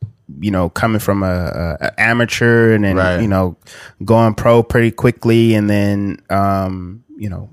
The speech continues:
Speaker 1: being on this main stage, fighting on T V, and then
Speaker 2: Yeah.
Speaker 1: kind of, you know, going through the passing of his father and just kinda getting his, his mental back in order, and then, you know,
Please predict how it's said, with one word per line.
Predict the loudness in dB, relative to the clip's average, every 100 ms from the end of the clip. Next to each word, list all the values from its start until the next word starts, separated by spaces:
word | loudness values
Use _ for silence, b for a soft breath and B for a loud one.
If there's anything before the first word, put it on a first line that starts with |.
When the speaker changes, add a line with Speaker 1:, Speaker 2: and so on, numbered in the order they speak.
| -4
Speaker 1:
being | 0 0 0
on | -2
this | -4 -6 -6
main | 0 0 0
stage, | 0 0 0 0
fighting | 0 0 0
on | -2
T | -2 -2 0
V, | 2 2 2
and | 2
then | 0
Speaker 2:
Yeah. | 0
Speaker 1:
kind | 2 2
of, | -2 -2
you | -2
know, | 0
going | 2 2
through | 2 0
the | 0
passing | 0 0 0 -2 -2
of | -2
his | -2
father | -2 2 2 4 2
and | 2 0 -6 B B
just | -6 -4
kinda | -2 0 -2
getting | -2 0 0
his, | -2 -4 -4
his | -4 -2
mental | 0 2 0
back | 2 0 0
in | 0
order, | 2 4 2
and | 2
then, | 0 -2
you | 0
know, | 0 0 -2